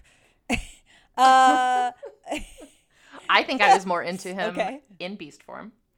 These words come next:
Speaker 1: Okay.
Speaker 2: <laughs>
Speaker 1: Disney has drawn some hot animals before, I will give you that, but
Speaker 2: Beast is
Speaker 1: this,
Speaker 2: not one
Speaker 1: I'm
Speaker 2: of them.
Speaker 1: sorry, is just not one of them.
Speaker 2: I agree with you,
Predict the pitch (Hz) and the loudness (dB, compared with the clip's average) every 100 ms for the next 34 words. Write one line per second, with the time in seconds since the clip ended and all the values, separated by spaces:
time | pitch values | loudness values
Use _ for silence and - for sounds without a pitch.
0 | _ _ _ _ _ _ _ _ _ - | _ _ _ _ _ _ _ _ _ -20
1 | 160 - _ _ _ _ _ _ _ - | -20 -20 _ _ _ _ _ _ _ -2
2 | 320 - - - - _ _ - - - | -2 -8 -20 -20 -20 _ _ -6 -6 -6
3 | 508 403 453 508 427 403 269 208 240 240 | -12 -8 -8 -8 -6 -2 -4 -4 -6 -6
4 | 226 220 220 220 196 175 175 190 202 214 | -8 -14 -12 -10 -10 -10 -14 -16 -18 -18
5 | 226 226 226 226 196 185 196 185 180 196 | -20 -14 -8 -6 -6 -8 -14 -18 -18 -12
6 | 226 233 196 196 247 226 202 240 254 220 | -10 -8 -8 -8 -8 -10 -8 -4 -4 -4
7 | 208 202 165 214 196 185 165 185 180 202 | -6 -4 -6 -4 -4 -6 -10 -16 -18 -18
8 | 196 175 175 170 165 156 214 220 220 269 | -12 -12 -10 -12 -10 0 2 2 -2 -10
9 | 302 - 170 | -12 -12 -12